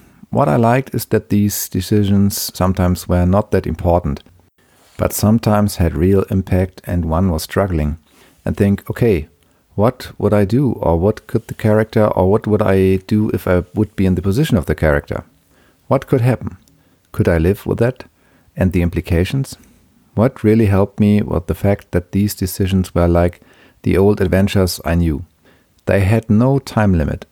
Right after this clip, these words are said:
and I could take all the time in the world to answer them. In the following game, the prequel Before the Storm and Life is Strange two, there's a change to this, and sometimes there's a time limit or you have to make almost real-time decisions.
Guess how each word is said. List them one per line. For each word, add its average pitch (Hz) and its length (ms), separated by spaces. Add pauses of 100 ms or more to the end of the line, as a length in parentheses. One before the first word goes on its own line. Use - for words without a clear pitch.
and 98 100
I - 80
could - 280
take 120 300
all 123 280
the 113 80
time 101 280
in 92 80
the 85 200
world 92 260
to - 200
answer 76 300
them. - 240 (960)
In 104 40
the 104 120
following 156 360
game, 131 480
the 104 100 (240)
prequel 101 580
Before 98 300
the 92 100
Storm 113 440
and 92 120
Life 95 200
is 101 80
Strange 90 320
two, 131 280 (500)
there's 110 260
a 107 40
change 101 480
to 82 120
this, 78 340 (220)
and 90 180
sometimes 110 580
there's 90 320
a 87 60
time 98 320
limit 98 420
or 85 140
you 85 100
have 92 200
to 95 80
make 85 300 (120)
almost 82 480
real-time 78 480
decisions. 87 540